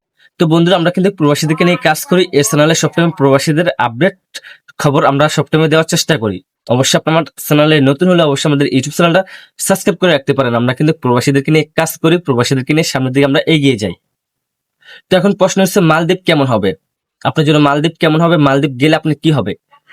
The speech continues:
কেমন সুবিধা আছে, কি সু-, অ, কি সুবিধা আছে, কি অসুবিধা আছে, আজকের এই ভিডিওতে টোটাল ক্লিয়ার করব।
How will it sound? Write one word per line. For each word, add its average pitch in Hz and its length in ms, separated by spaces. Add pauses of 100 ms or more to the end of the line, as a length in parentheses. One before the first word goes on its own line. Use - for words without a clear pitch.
(1040)
কেমন 160 320
সুবিধা 165 440
আছে, 185 260
কি - 240
সু-, - 180
অ, 147 160
কি 127 200
সুবিধা 160 340
আছে, 202 180
কি 175 160
অসুবিধা 156 540
আছে, 175 180 (140)
আজকের 143 300
এই 147 60
ভিডিওতে 139 300 (160)
টোটাল 147 200
ক্লিয়ার 139 300
করব। 143 200